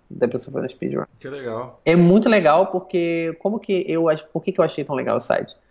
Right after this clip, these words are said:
Speaker 1: Tem vários jogos que eu joguei na minha infância, certo? Que eu queria,
Speaker 2: Uhum.
Speaker 1: gostaria de rever. Mas, porra, eu não quero,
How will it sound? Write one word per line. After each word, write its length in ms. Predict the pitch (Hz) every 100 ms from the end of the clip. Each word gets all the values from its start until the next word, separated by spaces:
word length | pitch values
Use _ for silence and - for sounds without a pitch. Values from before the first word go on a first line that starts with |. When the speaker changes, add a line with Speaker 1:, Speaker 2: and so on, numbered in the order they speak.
| _ _ _ _ _
Speaker 1:
Tem 160 | 202 202
vários 300 | 175 220 185
jogos 260 | 156 170
que 80 | -
eu 60 | 170
joguei 280 | 170 143 143
na 60 |
minha 140 | 151 170
infância, 400 | - 131 131 131
certo? 380 | 123 135 - _
Que 380 | - 135 135 131
eu 100 | 131
queria, 440 | 131 147 151 156
Speaker 2:
Uhum. 80 | 151
Speaker 1:
gostaria 320 | 160 175 214
de 60 | 196
rever. 480 | 185 131 120 107 - _ _ _ _ _ _ _ _ _ -
Mas, 160 | 202
porra, 300 | - 233 160
eu 20 |
não 120 | 175 240
quero, 380 | 202 202 175